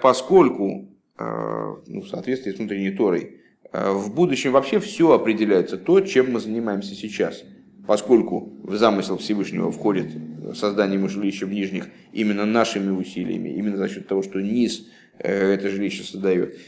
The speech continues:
Отсюда понятно, что все раскрытия будущего, все вот необычные вещи, которые, казалось бы, нес-, несопоставимы, э, с тем, ш-, что мы делаем и что мы можем сделать, главное,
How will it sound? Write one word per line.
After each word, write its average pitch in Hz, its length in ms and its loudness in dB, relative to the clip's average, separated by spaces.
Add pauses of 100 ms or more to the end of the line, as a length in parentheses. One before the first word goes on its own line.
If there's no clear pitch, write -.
(140)
Отсюда 220 340 0
понятно, 160 440 4
что 110 160 0
все 208 220 4
раскрытия 180 540 2
будущего, 120 440 0
все 151 380 0
вот 131 260 -2
необычные 107 680 0
вещи, 120 340 -4
которые, 123 280 -8
казалось 95 400 -4
бы, 98 180 -12 (320)
нес-, 110 300 0
несопоставимы, 110 1120 -2 (460)
э, 101 280 -2
с 101 80 -8
тем, 113 180 -2
ш-, - 220 -14
что - 260 0
мы 104 520 -2
делаем 135 420 2
и - 60 -4
что 123 180 0
мы 113 120 2
можем 107 480 2
сделать, 67 380 -6
главное, - 480 -8